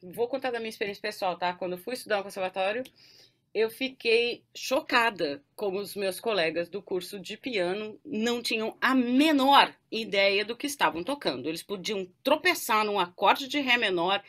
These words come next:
e não saber que aquele acorde era Ré menor e muito menos o que que ele tava fazendo lá, tá? Então, existe essa alienação do todo,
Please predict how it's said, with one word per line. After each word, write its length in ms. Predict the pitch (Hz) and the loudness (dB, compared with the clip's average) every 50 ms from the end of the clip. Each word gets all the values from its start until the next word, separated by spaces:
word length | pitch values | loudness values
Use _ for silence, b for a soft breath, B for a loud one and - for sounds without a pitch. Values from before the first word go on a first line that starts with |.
| B B B B | B B B B
e 80 | 226 220 | -2 0
não 380 | 196 180 170 185 226 269 302 | 2 2 2 2 2 2 0
saber 600 | 294 - 247 214 170 131 131 151 160 170 185 196 B B B B B B | 0 -2 -2 -2 -2 -2 -4 -4 -2 -2 -2 -4 B B B B B B
que 60 | 180 | -6
aquele 300 | 156 180 - 240 269 311 | -4 -2 2 2 4 4
acorde 380 | 277 285 - 220 214 208 170 190 | 2 2 2 2 2 2 2 0
era 140 | 185 190 - | -2 -2 -4
Ré 240 | - - - 233 277 | -4 2 4 4 4
menor 340 | 285 254 226 214 208 214 208 | 4 2 2 0 0 0 0
e 60 | 196 | -2
muito 340 | 180 175 214 294 294 - 233 | -2 0 0 0 0 0 -2
menos 300 | 202 202 202 190 170 185 | -2 -2 -2 -2 -4 -6
o 80 | 175 | -10
que 220 | - - - 339 320 | -6 -2 -2 0 0
que 60 | 320 | 0
ele 120 | 294 277 | -2 -2
tava 220 | 285 247 240 233 233 | -2 -2 -2 -2 -2
fazendo 360 | - 233 208 220 226 220 220 | -4 -4 -6 -6 -6 -6 -4
lá, 220 | 202 151 - - _ _ _ _ _ _ _ _ _ | -4 -6 -6 -8 _ _ _ _ _ _ _ _ _
tá? 280 | - 165 160 180 247 269 B B B B B B B | -2 2 2 2 2 2 B B B B B B B
Então, 420 | 226 247 247 - 294 302 330 330 - | -6 -6 -4 0 0 0 0 0 -2
existe 380 | - 233 214 240 294 285 - 285 | -2 -2 -2 -2 -2 -2 -2 -2
essa 300 | 269 - 269 247 - - | 0 4 6 6 6 6
alienação 1080 | - 214 262 277 254 240 247 254 240 240 233 226 214 - - - - 285 285 294 285 254 | 2 0 0 0 -2 0 0 0 0 0 -2 -4 -4 -6 -8 -2 4 4 6 6 6 2
do 160 | 190 208 190 | 0 -2 -8
todo, 580 | - _ - 208 190 185 165 151 143 131 123 | -8 _ 0 2 2 2 0 -2 -6 -12 -14